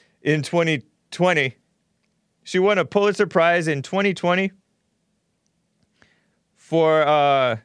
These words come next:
commentary. And she doesn't seem like she has anything other than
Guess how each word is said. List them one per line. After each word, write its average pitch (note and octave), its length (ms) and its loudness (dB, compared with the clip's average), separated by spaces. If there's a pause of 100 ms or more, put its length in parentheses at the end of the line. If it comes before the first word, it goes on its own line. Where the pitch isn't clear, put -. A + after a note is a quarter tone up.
(140)
commentary. C3 720 0 (1800)
And A2+ 420 -4 (520)
she B2+ 320 -14
doesn't C#3 260 -4
seem A#2 260 -6
like G2 200 -6
she G2+ 280 -12
has F#2+ 420 -6
anything A2 380 -8
other G#2 200 -6
than F#2 260 -10